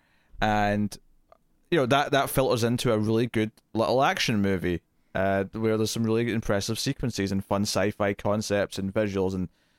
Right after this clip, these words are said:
you have the, you know, there's, there's, I mean, I'll just say there's, there's a mech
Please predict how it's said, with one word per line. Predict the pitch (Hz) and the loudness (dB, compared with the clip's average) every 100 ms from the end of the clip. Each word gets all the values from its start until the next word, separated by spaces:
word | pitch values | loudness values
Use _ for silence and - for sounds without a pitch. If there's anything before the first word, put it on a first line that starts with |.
| _ | _
you | 107 | -2
have | 110 110 101 | 2 2 2
the, | 113 110 110 101 _ _ _ - | 2 2 2 0 _ _ _ -6
you | 104 | -2
know, | 107 | 0
there's, | 117 110 98 - | 0 0 -2 -2
there's, | 117 110 117 - - - _ | -4 -2 -4 -4 -8 -14 _
I | 123 | -2
mean, | 123 | 2
I'll | 123 | 2
just | 147 | 2
say | 214 | 2
there's, | 131 98 | 2 0
there's | 104 101 | 0 0
a | 104 | 2
mech | 107 120 - _ - | 2 2 0 _ -18